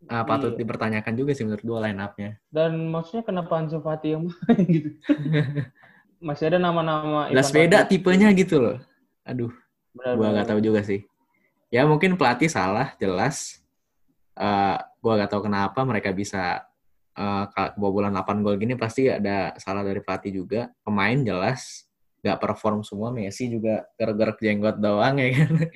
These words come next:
Speaker 1: <laughs> Kalau kata
Speaker 2: Sebenarnya kalau menurut
Speaker 1: awal-awal
Speaker 2: gua, kalau menurut gua sih <laughs> pertahanan Bayern nggak begitu, nggak begitu apa, nggak begitu so-, iya, nggak begitu solid. Kalau kita lihat Alaba,
Speaker 1: Iya, Alaba
Speaker 2: Alaba bermain
Speaker 1: kacau
Speaker 2: tidak
Speaker 1: banget
Speaker 2: di
Speaker 1: ya, cuy,
Speaker 2: situasi.
Speaker 1: semalam.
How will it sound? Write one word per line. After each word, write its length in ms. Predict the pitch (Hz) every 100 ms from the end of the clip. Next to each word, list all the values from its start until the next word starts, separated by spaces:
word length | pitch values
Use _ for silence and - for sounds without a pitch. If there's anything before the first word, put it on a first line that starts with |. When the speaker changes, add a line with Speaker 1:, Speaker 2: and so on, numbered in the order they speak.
| -
Speaker 1:
<laughs> 280 | 240 214 -
Kalau 160 | 220 202
kata 200 | 147 117
Speaker 2:
Sebenarnya 300 | - 226 175
kalau 160 | 226 220
menurut 160 | 214 214
Speaker 1:
awal-awal 100 | 135
Speaker 2:
gua, 160 | - 233 - - _ _ _ _ _ _ _ _ _ _ -
kalau 200 | 147 151
menurut 280 | 156 156 151
gua 160 | 190 208
sih 120 | 208 - 269 214 - - _
<laughs> 320 | _ - -
pertahanan 720 | 170 165 165 165 165 160 -
Bayern 380 | - 143 170 208
nggak 160 | 180 143
begitu, 640 | 135 131 135 123 120 -
nggak 160 | 127 123
begitu 240 | 120 120
apa, 200 | 123 - -
nggak 100 | 123
begitu 280 | 117 110 117 117 -
so-, 240 | - - _ _ _ _ _ -
iya, 260 | 151 185 156
nggak 120 | 131
begitu 160 | 131 131
solid. 320 | 127 185 170
Kalau 200 | - 156 170
kita 140 | 175
lihat 160 | 214 220 -
Alaba, 260 | 147 147
Speaker 1:
Iya, 220 | 147 151 147 127
Alaba 500 | 127 117 113 117 160 -
Speaker 2:
Alaba 280 | 139 151 196
bermain 520 | 170 156 156 175 185
Speaker 1:
kacau 320 | 180 127 139 135
Speaker 2:
tidak 40 |
Speaker 1:
banget 160 | 175 139
Speaker 2:
di 60 |
Speaker 1:
ya, 60 | 127
cuy, 100 | 147
Speaker 2:
situasi. 280 | 147 143 139
Speaker 1:
semalam. 360 | 120 117 131